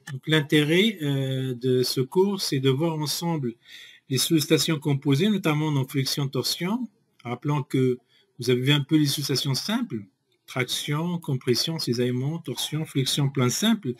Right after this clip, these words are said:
Là, l'idée, c'est de voir un peu cette composition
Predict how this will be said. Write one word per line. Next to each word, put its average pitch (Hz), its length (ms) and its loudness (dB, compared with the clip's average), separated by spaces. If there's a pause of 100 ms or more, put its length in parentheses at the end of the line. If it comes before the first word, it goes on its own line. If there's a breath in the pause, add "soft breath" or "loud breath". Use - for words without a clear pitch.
(440 loud breath)
Là, 170 360 4
l'idée, 160 400 8
c'est 165 240 2
de 139 120 4
voir 151 280 0
un 143 80 0
peu 165 160 -2
cette 156 180 -6
composition 143 880 -4